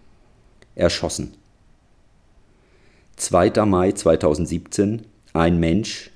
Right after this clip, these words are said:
Namen unbekannt, Herkunft unbekannt. Erlitt als blinder Passagier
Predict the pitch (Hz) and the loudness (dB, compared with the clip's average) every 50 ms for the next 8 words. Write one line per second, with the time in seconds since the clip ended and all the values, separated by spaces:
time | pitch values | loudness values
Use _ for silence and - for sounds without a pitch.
0 | _ _ - - 80 80 80 80 82 85 80 - - 80 92 90 90 90 92 - | _ _ -6 -2 0 0 2 2 2 0 -2 -2 -2 0 0 0 0 0 -2 -4
1 | - 98 98 101 98 - - - _ - 90 87 87 87 - - 92 90 85 - | -4 -6 -6 -6 -8 -10 -14 -20 _ 0 2 2 2 2 2 2 0 0 0 -4
2 | - - - - - 90 92 85 80 - - - 73 - - - - - _ _ | -8 -18 -6 -2 0 0 2 0 -2 -4 -4 -6 -8 -8 -10 -12 -16 -20 _ _
3 | _ _ _ _ _ _ _ _ _ _ _ _ _ _ _ _ _ _ _ _ | _ _ _ _ _ _ _ _ _ _ _ _ _ _ _ _ _ _ _ _
4 | _ _ _ _ _ _ _ _ - 92 87 92 120 120 - - - 92 85 82 | _ _ _ _ _ _ _ _ 2 4 4 4 2 0 -4 -6 -4 -2 -2 0
5 | 82 - - - - 87 92 98 95 90 - - 85 - - 87 78 80 87 85 | -2 -4 -8 -6 -2 0 2 2 2 2 0 -2 -4 -2 -2 -4 -4 -4 -2 -2
6 | 92 104 110 110 110 | 0 0 0 -2 -6